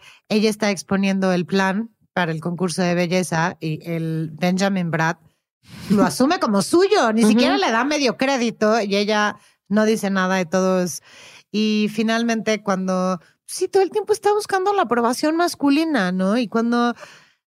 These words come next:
Speaker 1: finalmente ella tiene la aprobación femenina y está con estas chavas y las reconoce también como seres humanos completos.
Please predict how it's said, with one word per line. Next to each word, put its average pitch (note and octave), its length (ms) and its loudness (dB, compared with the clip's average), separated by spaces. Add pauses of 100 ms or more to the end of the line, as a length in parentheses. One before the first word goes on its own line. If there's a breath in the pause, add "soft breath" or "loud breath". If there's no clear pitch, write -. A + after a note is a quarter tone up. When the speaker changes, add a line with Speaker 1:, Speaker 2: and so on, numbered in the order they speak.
(540)
Speaker 1:
finalmente D#4+ 460 0
ella D4+ 160 0
tiene B3+ 500 0
la F#3+ 100 -2
aprobación G#3 520 0
femenina A#3 840 0
y A3 40 0
está G#3+ 240 -2
con A3 140 -2
estas G#3+ 280 -2
chavas A3+ 540 0
y G3+ 60 -2
las F3+ 200 -2
reconoce G#3 640 -2
también F#3+ 340 -2
como G#3+ 180 -2
seres G#3 340 -4
humanos F#3+ 440 -2
completos. F3+ 800 -4